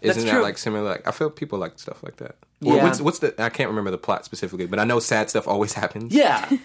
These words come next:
Speaker 2: <laughs>
Speaker 1: And This Is Us is N B C's version of Sorry for Your Loss, maybe.
Speaker 2: Mm-hmm.
Speaker 1: It's a little less melancholy. It's, um, just, like, a very, um, elegantly written family drama. So
Speaker 2: Okay.
Speaker 1: it's, like, multiple generations of family and
Speaker 2: Mm-hmm.
Speaker 1: the stuff that family goes through.
Speaker 2: Mm,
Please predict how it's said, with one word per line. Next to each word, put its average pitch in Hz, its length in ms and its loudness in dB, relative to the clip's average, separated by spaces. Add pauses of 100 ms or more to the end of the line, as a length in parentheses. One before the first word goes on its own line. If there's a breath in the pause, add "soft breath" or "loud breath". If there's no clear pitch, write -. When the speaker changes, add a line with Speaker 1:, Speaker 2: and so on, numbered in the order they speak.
(160)
Speaker 2:
<laughs> - 300 -2
Speaker 1:
And 220 200 4
This 226 160 2
Is 196 100 0
Us 151 200 0
is 143 100 -4
N 135 160 -4
B 127 120 -2
C's 127 240 -4
version 123 300 -4
of 123 80 -2
Sorry 120 220 2
for 123 140 -4
Your 123 80 0
Loss, 123 260 2
maybe. 135 300 2
Speaker 2:
Mm-hmm. - 80 2
Speaker 1:
It's 220 120 6
a 294 60 2
little 320 280 2
less 165 460 2
melancholy. 131 880 -2 (260)
It's, - 380 -2
um, 151 220 4
just, 220 200 0
like, 175 160 2
a 160 60 2
very, 143 680 4
um, 127 400 -2 (360)
elegantly 180 500 4
written 143 220 2
family 127 360 -6
drama. 127 420 2
So 127 140 2
Speaker 2:
Okay. 143 40 4
Speaker 1:
it's, 139 80 -2
like, 139 120 0
multiple 156 320 2
generations 131 480 -4
of 120 80 -10
family 123 540 -4
and 104 120 -2
Speaker 2:
Mm-hmm. 92 180 -6 (260 soft breath)
Speaker 1:
the 143 80 -12
stuff - 300 -4
that - 140 -4
family 143 300 -6
goes - 320 -6
through. 101 280 -6
Speaker 2:
Mm, 92 300 -10